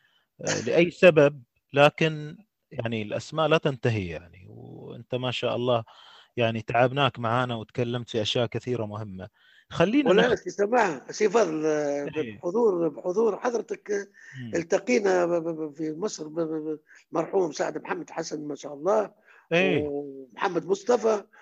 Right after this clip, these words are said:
Speaker 2: وشفنا ناس فنانين وفرحوا بينا. يعني الناس اللي محتفظة بال-، بال-، بال-، بالعزف القديم وال-، والأساليب
Speaker 1: مم.
Speaker 2: الش-، الشرقية الأصيلة ما ماتتش الكل، ما زالوا حيين.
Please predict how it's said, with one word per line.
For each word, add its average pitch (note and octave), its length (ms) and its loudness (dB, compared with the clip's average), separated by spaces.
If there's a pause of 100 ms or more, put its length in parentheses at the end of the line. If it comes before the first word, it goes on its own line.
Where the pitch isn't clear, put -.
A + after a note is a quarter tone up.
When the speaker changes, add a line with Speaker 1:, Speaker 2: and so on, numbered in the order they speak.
(180)
Speaker 2:
وشفنا E3+ 460 0
ناس F#3+ 280 2
فنانين F#3+ 580 -4
وفرحوا D#3+ 380 -8
بينا. A3+ 280 -6 (360)
يعني B3+ 480 -2 (340)
الناس A#3 400 2
اللي G3+ 180 -2
محتفظة F#3+ 680 -4
بال-، D#3+ 340 -4
بال-، C#3 300 -12
بال-، C#3+ 280 -16
بالعزف D3+ 420 -10
القديم F3+ 580 -4
وال-، C#3+ 400 -12 (360)
والأساليب F3+ 640 -2
Speaker 1:
مم. D#3+ 100 -4
Speaker 2:
الش-، D3 160 -6
الشرقية D#3 800 -6
الأصيلة A3+ 520 -4 (420)
ما C#4 180 6
ماتتش D4+ 400 0
الكل، C4+ 300 2
ما E3+ 100 0
زالوا A#3 260 2
حيين. B3+ 360 -2